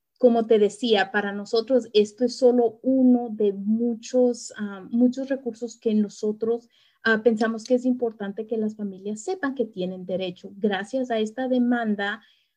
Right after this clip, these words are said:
se dio esta, este beneficio para ellos y, y pensamos que es una manera para que ellos puedan seguir sanando, que ellos puedan seguir adelante con sus vidas. Una de las cosas que a nosotros nos da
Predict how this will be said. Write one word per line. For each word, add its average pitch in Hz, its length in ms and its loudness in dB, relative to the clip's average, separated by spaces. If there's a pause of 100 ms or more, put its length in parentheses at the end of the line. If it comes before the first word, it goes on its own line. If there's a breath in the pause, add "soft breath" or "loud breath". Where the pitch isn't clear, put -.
(160)
se 220 420 4
dio 226 720 4 (300)
esta, 202 920 4
este 220 320 4
beneficio 196 720 -2
para 160 280 -12
ellos - 580 -20
y, 196 340 -6
y 233 140 0
pensamos 214 680 -2
que 226 140 6
es 214 160 2
una 233 300 -2
manera 202 540 -4 (200)
para 202 260 0
que 220 80 4
ellos 220 260 2
puedan 214 560 2
seguir 208 360 4
sanando, 233 680 -4
que 220 80 0
ellos 208 220 -2
puedan 196 340 -8
seguir 196 320 -8
adelante 196 480 -14
con 196 140 -16
sus 196 200 -20
vidas. 202 360 -8 (440 loud breath)
Una 240 220 2
de 233 80 -2
las 220 180 -4
cosas 214 300 -12
que - 80 -4
a 208 60 0
nosotros 226 600 -2
nos 185 360 -6
da 185 340 -4